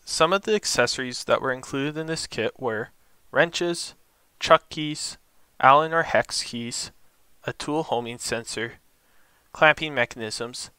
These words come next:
wood dowels, and plastic blanks.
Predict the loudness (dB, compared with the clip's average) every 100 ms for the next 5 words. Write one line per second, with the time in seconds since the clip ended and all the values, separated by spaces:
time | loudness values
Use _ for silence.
0 | _ _ _ _ -2 -2 4 4 4 0
1 | -6 -10 -14 _ _ -6 0 4 4 4
2 | -6 -4 -4 -6 -10 -14